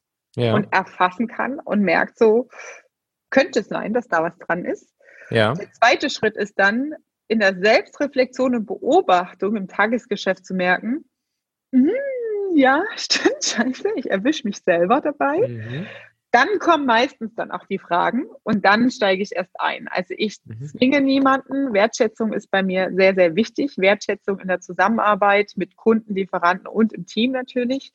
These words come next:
Speaker 1: Mhm.
Speaker 2: Und Menschen respektvoll zu behandeln. Ähm, und wenn dann die Frage kommt, „Ja, hm, ich habe das jetzt beobachtet, ist wirklich so und was mache ich denn jetzt?“ und so,
Speaker 1: Ja.
Speaker 2: dann ist erstmal die Bereitschaft zur Veränderung überhaupt da.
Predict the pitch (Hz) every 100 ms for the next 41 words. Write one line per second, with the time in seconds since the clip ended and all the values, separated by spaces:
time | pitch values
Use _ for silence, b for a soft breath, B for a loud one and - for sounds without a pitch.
0 | B B 120 110 175 B _ 220 214 -
1 | 185 202 202 202 202 226 233 - 233 233
2 | 233 247 220 233 262 269 262 - - 208
3 | 202 202 196 - - 208 - 196 196 202
4 | 196 190 226 294 247 - 214 220 208 220
5 | 233 240 247 247 233 214 208 202 196 -
6 | - 247 247 - 233 196 175 196 240 277
7 | - 240 247 247 214 202 B B B -
8 | 196 175 196 320 - 311 320 339 - 311
9 | 302 311 302 127 147 - - 196 269 -
10 | 262 226 - 226 233 214 - 220 196 185
11 | 180 226 277 254 226 - 208 - 208 208
12 | 180 180 170 170 170 - 160 143